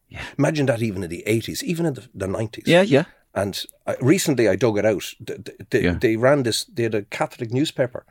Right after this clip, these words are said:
Speaker 2: and they ran this headline on the Angelus newspaper, as you call it, you know, instead of the Devil's Disciple kind of thing, newspaper. And they had, "No, no, Anne Sweeney" on the headline.
Speaker 1: Yeah.
Speaker 2: Which, remember the Catholic Church, how powerful it was.
Speaker 1: Yeah.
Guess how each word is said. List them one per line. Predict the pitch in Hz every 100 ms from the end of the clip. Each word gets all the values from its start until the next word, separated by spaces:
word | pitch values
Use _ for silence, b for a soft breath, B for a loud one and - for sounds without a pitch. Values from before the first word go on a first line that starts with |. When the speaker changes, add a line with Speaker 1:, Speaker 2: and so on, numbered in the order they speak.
| b b -
Speaker 2:
and | 98
they | 107
ran | 117 127 127 113
this | 104 - - b b b b _
headline | - 160 135 110 80 76 - _ _ - -
on | 110
the | 104 -
Angelus | 120 139 117 90 78 - - - _ -
newspaper, | 90 95 - 69
as | 71
you | -
call | - 85 73
it, | -
you | 90
know, | 82
instead | - 95
of | 87
the | 90
Devil's | 98 92 85 -
Disciple | 92 98 104 87
kind | 95 87
of | 85
thing, | 90 90
newspaper. | 95 - 98 92 B B B -
And | 110
they | 98
had, | 110 - b -
"No, | 117 131 131
no, | 117 104 98 95
Anne | 92 90
Sweeney" | 101 87 69 - _ _ -
on | 85
the | 73
headline. | 92 - 71
Speaker 1:
Yeah. | 92 98 80 B B
Speaker 2:
Which, | - 123
remember | 117 123 139 123
the | 110
Catholic | - 120 - 92
Church, | - 95 -
how |
powerful | - - 98 - 82
it | 69
was. | - - -
Speaker 1:
Yeah. | 90 90